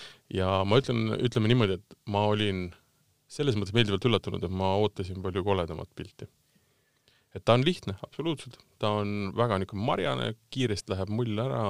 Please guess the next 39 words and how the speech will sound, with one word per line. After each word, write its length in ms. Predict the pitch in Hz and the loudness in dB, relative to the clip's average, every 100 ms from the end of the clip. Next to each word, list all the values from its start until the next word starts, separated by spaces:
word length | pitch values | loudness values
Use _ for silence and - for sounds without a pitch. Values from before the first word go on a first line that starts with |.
| 101 | -4
ta 140 | 101 101 | -4 -6
on 60 | 110 101 | -6 -6
niisugune 260 | 98 - 120 | -8 -6 -8
lihtne, 380 | 165 - 95 101 - - - _ | -8 -8 -8 -8 -16 -20 -20 _
aga 180 | - 98 | -10 0
ta 80 | 110 | 2
ei 80 | 107 | 4
ole 140 | 117 | 2
üldsegi 180 | 110 104 | -2 -2
nii 220 | 135 120 | -2 -2
kohutav 540 | - 131 107 - 95 92 | 0 0 -2 -6 -4 -4
ja 60 | - | 0
kole, 240 | 113 98 87 | 2 4 2
kui 80 | 90 | 0
ma 80 | |
tegelikult 480 | 95 98 87 95 - | -2 0 -2 -4 -2
võib-olla 320 | 104 92 90 | 0 0 0
oleksin 320 | 90 85 - 95 90 | 0 -2 -8 -8 -6
nagu 380 | 90 87 - - | -6 -6 -8 -6
eeldanud, 560 | - 110 95 85 82 87 | 0 2 2 -2 -2 -2
arvestades 480 | 90 - - 92 - | -2 -2 -6 -6 -4
seda, 160 | 92 | -6
et 80 | - | -6
kunagi 320 | 101 90 87 | -6 -4 -4
on 80 | 85 | -6
ka 160 | 87 85 | -4 -4
nii-öelda 240 | 85 87 | -6 -6
igristajad, 560 | 90 98 95 - 87 - 104 | -2 -2 -2 -6 -10 -8 -8
eh, 160 | 98 98 110 | -8 -8 -6
tavalist 400 | 92 87 87 - | -4 -4 -8 -10
nii-öelda 240 | 92 98 | -10 -12
siis 220 | 98 - - - - - - - - _ | -12 -14 -18 -20 -20 -20 -20 -20 -20 _
Lätis, 500 | 104 104 - 92 - - - | 0 0 0 -4 -4 -8 -10
Riias 420 | 104 104 101 - 107 | -6 -2 -2 -2 -2
toodetud 380 | 95 92 101 - | -2 -4 -10 -4
kraami 380 | 110 98 95 | -2 0 0
joodud, 320 | 107 104 - - | 2 2 0 -8
eks 140 | |
ju. 40 | - | -12